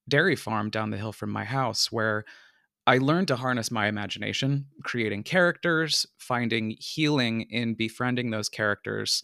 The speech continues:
much like a-, any kind of imaginary friend that people have when they're children.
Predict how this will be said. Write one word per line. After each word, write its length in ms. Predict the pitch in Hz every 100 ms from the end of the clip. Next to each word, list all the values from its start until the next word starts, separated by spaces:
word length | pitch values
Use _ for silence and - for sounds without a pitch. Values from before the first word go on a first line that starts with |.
| _ _ -
much 280 | 139 139
like 360 | 131 120 113 - - - -
a-, 80 | - _
any 220 | 135 139
kind 240 | 135 135 120
of 100 | 107
imaginary 560 | 104 104 107 104 101
friend 580 | 98 110 104 104 104 - - -
that 180 | 110 -
people 280 | 120 - 104
have 260 | 107 101
when 100 | 104
they're 120 | 98
children. 520 | 95 107 107 101 101